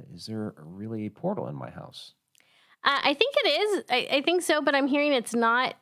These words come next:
Speaker 2: as active as you think it is. Um, actually, you might actually have two, 'cause it feels like you have one that's large, and then there's a, another one. I'm not kidding. It feels like it's just, like, tiny little pinhole. <laughs>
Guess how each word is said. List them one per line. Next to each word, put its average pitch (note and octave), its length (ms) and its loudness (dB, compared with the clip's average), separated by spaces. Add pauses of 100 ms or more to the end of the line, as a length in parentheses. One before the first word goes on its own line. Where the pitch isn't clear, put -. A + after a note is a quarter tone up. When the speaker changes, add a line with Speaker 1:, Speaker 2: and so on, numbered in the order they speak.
(240)
Speaker 2:
as G#3+ 300 0 (200)
active A#3+ 640 0
as A3 220 0
you G#3 140 -2
think A3 400 -2
it C4+ 120 2
is. D4 480 0 (360)
Um, A3 640 0 (1900)
actually, C4+ 560 2
you A3+ 140 0
might B3 200 4
actually G#3 340 -2
have F#3 280 -2
two, - 220 -4 (540)
'cause A#3+ 120 -2
it A3+ 140 0
feels B3+ 180 2
like C#4+ 180 0
you C4 100 2
have A#3 220 0
one A3 180 2
that's G#3 220 0
large, G3+ 320 0
and A3 120 2
then G#3+ 160 2
there's A3 280 0
a, A3+ 100 -2 (300)
another A3 420 2
one. B3+ 140 2
I'm A3+ 140 2
not C4 180 2
kidding. G#3 380 0
It G#3 140 -2
feels A#3 260 0
like A#3+ 180 0
it's A3 180 -2
just, A3+ 200 -6
like, G#3+ 240 -2 (260)
tiny B3+ 380 2
little A3+ 240 2
pinhole. A3+ 800 -2
<laughs> F#4+ 80 4